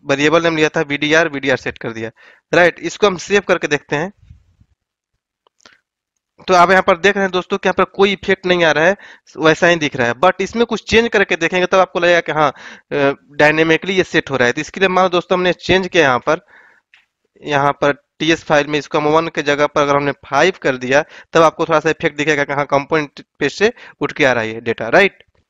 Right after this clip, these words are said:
तो आप यहाँ पर देख सकते हैं कि हमारा बॉर्डर चेंज हो गया है, फ़ाइव उठा लिया, मीन्स कि हम इसको डायनेमिकली सेट कर रहे हैं अपने कंपोनेंट पेज से व्यू पेज पर,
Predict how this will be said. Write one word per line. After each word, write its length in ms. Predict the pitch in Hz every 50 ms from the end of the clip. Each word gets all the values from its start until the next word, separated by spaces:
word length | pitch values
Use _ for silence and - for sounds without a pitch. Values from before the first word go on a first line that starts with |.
| _ _ _
तो 60 | 156
आप 140 | 160 160 -
यहाँ 120 | 190 175 170
पर 140 | - 180 160
देख 180 | 151 185 196
सकते 300 | - - 185 170 - -
हैं 120 | 180 180 185
कि 80 | 185 180
हमारा 180 | 170 165 160
बॉर्डर 280 | 147 151 151 151 175 185 - -
चेंज 180 | - 170 160 156
हो 80 | 147
गया 160 | 143 156 156 151
है, 100 | 170 165 - _
फ़ाइव 220 | - 143 139 135 135
उठा 180 | 127 - 135
लिया, 220 | 120 117 117 113 113 - - - - - 151
मीन्स 280 | 170 196 233 226 -
कि 80 | - 214
हम 100 | 202 196
इसको 200 | 185 - - 196
डायनेमिकली 520 | 180 175 170 175 175 170 170 - 202 208
सेट 240 | - - 196 180 -
कर 160 | - 180 156
रहे 100 | 165 170
हैं 60 | 170
अपने 140 | - - 165 -
कंपोनेंट 920 | 160 147 151 147 - 165 165 156 _ 165 160 - - 156 151 160 160 151
पेज 240 | - - 165 160 151
से 140 | - - 175
व्यू 180 | 151 147 143 127 -
पेज 160 | 131 110 -
पर, 180 | - - 113